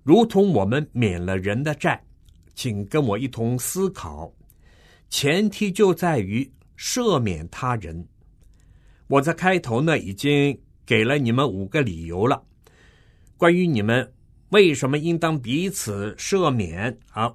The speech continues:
五个应当彼此赦免的理由。这是圣徒的品格，这是效法基督的榜样，这是人的荣耀，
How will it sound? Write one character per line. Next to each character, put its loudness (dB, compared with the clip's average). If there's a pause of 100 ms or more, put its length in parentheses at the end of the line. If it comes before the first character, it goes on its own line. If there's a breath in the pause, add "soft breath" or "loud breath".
五 -4
个 0 (340 soft breath)
应 4
当 0
彼 -2
此 -4
赦 0
免 -2
的 0
理 -6
由。 -2 (560 soft breath)
这 -4
是 -2
圣 -2
徒 -6
的 -2
品 -8
格， -4 (640 soft breath)
这 -4
是 -2
效 4
法 0
基 -6
督 -4
的 0
榜 -6
样， 2 (580 soft breath)
这 0
是 -2
人 -2
的 2
荣 -4
耀， 2